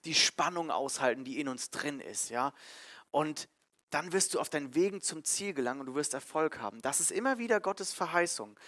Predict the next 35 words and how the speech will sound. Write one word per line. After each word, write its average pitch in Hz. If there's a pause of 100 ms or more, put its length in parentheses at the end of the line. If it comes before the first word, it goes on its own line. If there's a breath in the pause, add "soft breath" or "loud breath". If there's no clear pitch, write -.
(220 loud breath)
Wenn 151
wir 165
uns 170
an 151
sein 208
Wort 233
halten, 226 (240 loud breath)
auch 147
wenn 220
es 262
unpopulär 147
ist, 95 (360 soft breath)
dann 127
wird 165
Gott 143
uns 131
zum 127
Ziel 120 (380 soft breath)
bringen. 107 (2000)
Und 147
wie 175
kann 180
ich 180
jetzt 165
die 156
Bibel 156
richtig 156
verstehen? 131 (560 soft breath)
Ja, 143
wenn 160
Je-, 147
Jesus 240
zum 170
Beispiel 165
sagt, 151